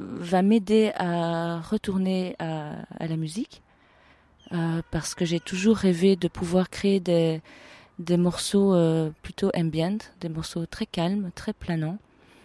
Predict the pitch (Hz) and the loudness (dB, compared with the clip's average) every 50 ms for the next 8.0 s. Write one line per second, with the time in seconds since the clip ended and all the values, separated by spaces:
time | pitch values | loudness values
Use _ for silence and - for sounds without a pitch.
0 | _ _ _ _ _ _ _ _ _ _ _ _ - - 175 170 170 165 165 160 | _ _ _ _ _ _ _ _ _ _ _ _ -4 -2 0 0 0 0 -2 0
1 | 165 175 170 190 254 254 262 233 220 196 - - 196 175 160 - - 156 160 190 | 0 2 4 4 6 6 6 6 4 2 2 0 -2 -2 -2 -2 -2 -2 -2 -2
2 | 220 - - _ _ _ _ - - - - - _ _ _ _ - - - 165 | -4 -8 -14 _ _ _ _ -20 -20 -20 -20 -20 _ _ _ _ -20 -14 -12 -10
3 | 160 160 160 - - - 175 170 156 131 151 147 151 180 208 202 - _ - - | -8 -8 -8 -6 -6 -6 -6 -4 -4 -4 -6 -4 -2 0 0 -2 -2 _ -8 -6
4 | - 247 220 - - - 175 - - - - - 170 - - - - - 175 196 | -4 -4 -6 -6 -8 -10 -10 -8 -8 -10 -8 -8 -8 -8 -10 -12 -10 -8 -6 -6
5 | 196 180 160 - - - - 180 175 175 - - 202 190 175 175 156 - 180 - | -4 -4 -6 -8 -8 -6 -4 -2 -2 -2 0 0 0 0 2 0 -2 -4 -8 -14
6 | _ - - - 185 - - 180 175 - - 170 170 165 160 160 170 165 - 185 | _ -8 -6 -4 -4 -2 -2 -2 -4 -4 -4 -2 -2 0 0 0 -2 -2 -2 -4
7 | 196 - - 165 - - - 202 - - 185 175 - - 180 190 - - - - | -4 -4 -6 -8 -6 -4 -4 -4 -2 -2 -2 -4 0 0 0 0 0 -4 -10 -12